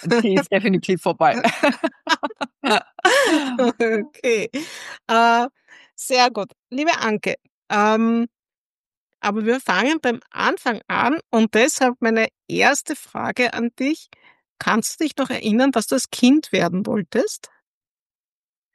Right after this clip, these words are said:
Speaker 1: Das ist eine spannende Frage. Ich glaube, äh, nicht,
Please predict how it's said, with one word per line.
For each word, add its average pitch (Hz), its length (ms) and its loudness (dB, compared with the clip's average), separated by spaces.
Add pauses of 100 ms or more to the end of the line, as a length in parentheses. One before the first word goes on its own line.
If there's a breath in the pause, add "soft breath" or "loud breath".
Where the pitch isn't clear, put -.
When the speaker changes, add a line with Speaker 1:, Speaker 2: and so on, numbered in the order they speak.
(280)
Speaker 1:
Das 190 440 0
ist - 240 -6
eine 170 320 2
spannende 165 600 0
Frage. 156 440 -2
Ich 170 140 -4
glaube, 202 520 2
äh, - 160 -6
nicht, 202 540 0